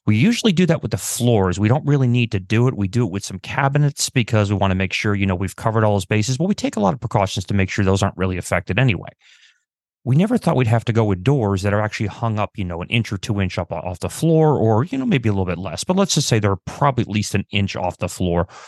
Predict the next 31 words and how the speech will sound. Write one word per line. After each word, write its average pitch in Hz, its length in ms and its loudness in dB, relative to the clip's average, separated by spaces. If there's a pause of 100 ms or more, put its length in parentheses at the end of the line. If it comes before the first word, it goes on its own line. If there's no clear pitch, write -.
(160)
or 113 200 4
more, 92 360 -2 (760)
that 117 100 4
we'd 120 120 4
have 147 160 0
to 135 80 4
worry 104 280 4
about 92 300 0 (280)
pre-existing 104 640 2
issues 92 340 -2
on, 87 280 -2
on 90 200 -4
the, 90 320 -2
on 90 220 -4
the 92 220 -6
doors. - 440 -8 (560)
Well, - 180 0
turns 123 320 0
out - 160 0
we 123 140 2
actually 151 360 -2
do. 233 300 -4
Now, 110 380 0 (100)
we 117 220 -2
saw 104 180 0
the 98 80 -4
pictures. 82 500 -10
We're 98 360 2
very 110 360 2
aware 98 440 2
that 85 220 -2